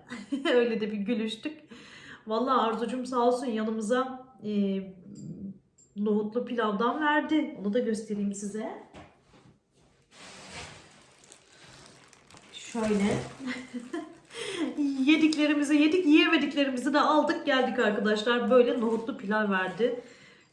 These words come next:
Gerçekten bütün arkadaşlarımın eli çok lezzetli. Arzu'nun eli de çok lezzetli.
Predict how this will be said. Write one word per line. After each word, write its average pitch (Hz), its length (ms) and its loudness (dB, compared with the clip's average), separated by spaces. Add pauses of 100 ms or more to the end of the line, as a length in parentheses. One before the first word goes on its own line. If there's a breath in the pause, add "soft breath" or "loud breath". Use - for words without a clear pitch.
(120)
Gerçekten 214 720 -2 (220)
bütün 202 320 -6
arkadaşlarımın 190 800 -2
eli 165 180 -8
çok - 260 -12
lezzetli. 180 680 -4
Arzu'nun 180 480 -6
eli 165 200 -6
de 160 100 -12
çok - 280 -20
lezzetli. 165 760 -4